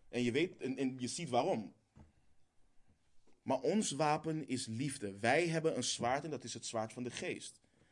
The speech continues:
Wij hebben het woord van God. Wij weten dat wij niet strijden tegen vlees en bloed, maar tegen de overheden, tegen de machten. Tegen de wereldbeheersers van de duisternis van dit tijdperk, tegen de geestelijke machten van het kwaad in de hemelse gewesten.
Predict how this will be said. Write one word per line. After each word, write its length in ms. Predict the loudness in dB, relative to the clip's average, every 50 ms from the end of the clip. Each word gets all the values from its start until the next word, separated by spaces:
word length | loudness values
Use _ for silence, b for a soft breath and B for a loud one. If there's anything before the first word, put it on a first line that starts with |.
| b b b b b b
Wij 460 | b -4 0 4 4 6 6 4 4 2
hebben 300 | 0 -2 -2 -2 -2 -4
het 240 | -6 -6 -8 -6
woord 220 | -2 -2 -2 -2 -2
van 120 | -6 -8
God. 300 | -8 -6 -6 -6 -8 -6
Wij 460 | -2 0 2 4 4 2 2 -2 -4 b b b b b b b
weten 540 | -12 -4 0 2 4 4 4 2 -2 -2 -2
dat 120 | -2 -2
wij 120 | 0 -2
niet 200 | 0 -2 -2 -2
strijden 540 | -2 -4 -4 -2 2 4 4 6 6 4 2 0
tegen 240 | 0 -2 -2 -2
vlees 320 | -4 0 2 2 2 2 0
en 100 | -2 -2
bloed, 260 | -2 -2 -4 -4 -8 b b b b b b -16
maar 100 | -12 -8
tegen 260 | -6 -6 -6 -6 -6
de 60 | -6
overheden, 460 | -4 -4 -6 -6 -6 -10 -10 -10 -10
tegen 240 | -10 -10 -10 -8 -8
de 60 | -6
machten. 540 | -4 -2 -2 -2 -4 -6 -8 -14 -16 -16 -18 _ b b b b b b b b b b b
Tegen 200 | b 0 2 2
de 100 | 2 2
wereldbeheersers 760 | 4 6 6 6 6 6 4 4 4 4 4 2 0 0 -2
van 100 | -4 -4
de 80 | -4 0
duisternis 420 | 0 0 0 0 -2 -4 -6 -4
van 80 | -6 -8
dit 100 | -6 -4
tijdperk, 380 | -4 -6 -4 -4 -6 -6 -6
tegen 220 | -6 -8 -8 -8 -10
de 60 | -14
geestelijke 640 | -10 -8 -6 -4 -4 -4 -4 -4 -4 -6 -4 -4 -2
machten 420 | -2 -2 -2 -4 -6 -10 -10 -12 b b b b b b
van 160 | -10 -8 -8
het 120 | -8 -10
kwaad 380 | -8 -4 -2 -2 -2 -2 -4 -8
in 100 | -14 -14
de 80 | -14
hemelse 400 | -12 -12 -10 -8 -10 -10 -10 -14
gewesten. 380 | -16 -14 -14 -14 -14 -16 -18 -20